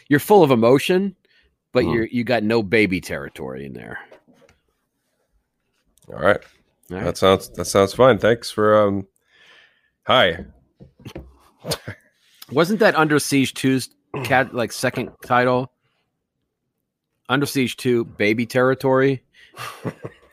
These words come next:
Speaker 2: Who was the baddie in Under Siege two?
Speaker 1: Eric Bogosian.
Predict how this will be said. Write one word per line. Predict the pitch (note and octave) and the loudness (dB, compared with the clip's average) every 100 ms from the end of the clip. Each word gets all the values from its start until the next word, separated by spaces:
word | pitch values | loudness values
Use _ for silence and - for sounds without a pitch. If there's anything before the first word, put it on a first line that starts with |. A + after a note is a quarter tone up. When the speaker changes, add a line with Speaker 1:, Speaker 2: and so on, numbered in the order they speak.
| - - _ _ _ _ _ - - - | -20 -20 _ _ _ _ _ -20 -20 -6
Speaker 2:
Who | F#3 | 0
was | A3+ | 2
the | C3+ | 2
baddie | G2 F#2+ F2+ E2+ | 2 2 2 0
in | D#2+ | -2
Under | D#2 D#2 | -4 -6
Siege | - E2 D2+ - | -8 -10 -12 -12
two? | E2+ | -6
Speaker 1:
Eric | A2+ C3+ D#3+ - | 0 0 0 -4
Bogosian. | F#2+ D#2+ G2+ D3 G2+ D#2 | -6 0 4 4 2 -6